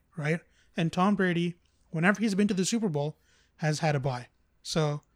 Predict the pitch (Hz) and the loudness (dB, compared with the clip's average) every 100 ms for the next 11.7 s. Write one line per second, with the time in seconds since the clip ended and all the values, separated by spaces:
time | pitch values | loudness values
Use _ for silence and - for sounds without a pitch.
0 | _ _ 196 240 220 165 143 139 170 196 | _ _ -4 0 2 2 0 2 2 2
1 | 170 139 151 170 - 185 190 185 151 151 | 2 2 2 0 0 -2 -2 -2 -2 -2
2 | 180 156 139 160 - - _ _ _ - | -2 -2 -2 -2 -4 -14 _ _ _ -10
3 | 170 180 170 180 160 - 156 175 175 _ | -4 0 0 0 -2 -2 0 0 -2 _
4 | _ _ _ _ _ _ _ _ - 160 | _ _ _ _ _ _ _ _ 0 4
5 | 156 147 147 147 - - 156 151 156 135 | 6 4 2 0 -6 -8 -2 0 0 0
6 | 143 214 - 165 156 135 135 _ _ _ | 0 0 0 0 0 -2 -8 _ _ _
7 | _ _ _ 180 175 160 165 175 170 - | _ _ _ 0 2 4 4 4 2 0
8 | 185 170 156 147 147 160 - 160 156 147 | -2 0 2 2 2 0 -4 -2 -2 -2
9 | 151 156 151 - 151 151 165 - - _ | -4 -6 -6 -6 -4 -2 -2 -6 -16 _
10 | _ _ _ _ - 160 156 165 160 151 | _ _ _ _ -4 -2 2 2 2 2
11 | 156 131 135 139 175 180 175 | -2 -2 -6 -6 -4 -4 -6